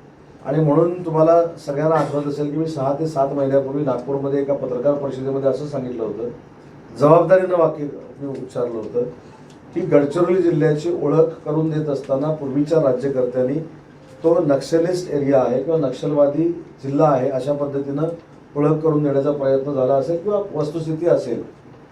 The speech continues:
परंतु अजून एका वर्षानंतर तुम्हीच मला सांगाल की आता तो नक्षलवादी जिल्हा नाही. गडचिरोली ही स्टील इंड-, इंडस्ट्रीची पंढरी बनलेली आहे आणि ती आता उद्योगनगरी बनलेली आहे.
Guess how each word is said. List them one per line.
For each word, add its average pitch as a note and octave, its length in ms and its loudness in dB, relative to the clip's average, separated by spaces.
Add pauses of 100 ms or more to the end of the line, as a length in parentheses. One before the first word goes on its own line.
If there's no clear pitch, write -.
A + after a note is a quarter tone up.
(420)
परंतु D#3+ 300 4
अजून F3+ 300 4
एका F3 220 4
वर्षानंतर D3 640 0
तुम्हीच E3 360 -4
मला D#3 200 0
सांगाल C#3+ 380 -2
की D#3+ 100 0
आता D3 220 0
तो D#3+ 180 -2
नक्षलवादी D3 840 0
जिल्हा C3+ 460 -2
नाही. C3+ 440 -4 (1040)
गडचिरोली D#3+ 800 2 (460)
ही E3 80 0
स्टील F3+ 500 -2
इंड-, D#3 360 2
इंडस्ट्रीची D3+ 580 -2
पंढरी D3 380 0
बनलेली C3+ 420 -2
आहे - 300 -2 (360)
आणि D#3+ 180 2
ती D#3+ 140 0
आता D#3+ 180 4
उद्योगनगरी C#3+ 600 0
बनलेली G#2 420 -8
आहे. F2+ 120 -14